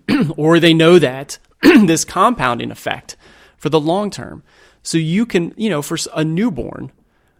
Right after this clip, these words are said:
or you could, or if you're ab-, about to have a kid, or you got a five-year-old, you could set aside some money, just in the earmark it for them.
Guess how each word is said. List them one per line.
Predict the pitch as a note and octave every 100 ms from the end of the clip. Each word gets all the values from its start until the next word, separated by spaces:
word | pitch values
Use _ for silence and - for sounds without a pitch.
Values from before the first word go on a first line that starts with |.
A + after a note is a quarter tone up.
| _
or | - E3
you | F3 G3+
could, | G#3+
or | E3 G3+
if | G3+
you're | F#3 G#3 F#3
ab-, | -
about | - F3 G#3 A#3
to | D3+
have | B2+
a |
kid, | - A#2+ C3
or |
you | F#3
got | G3
a | G3
five-year-old, | F#3+ G3 C#3+ A#2 A#2+
you | E3+
could | A3
set | - G3
aside | F#3 - D#3 E3+
some | - B2
money, | A2+ A#2+
just | B2+ E3
in | F#3 F3+
the | - E3+
earmark | D#3 C3 B2 B2
it |
for | - A#2
them. | G#2 G#2+ C3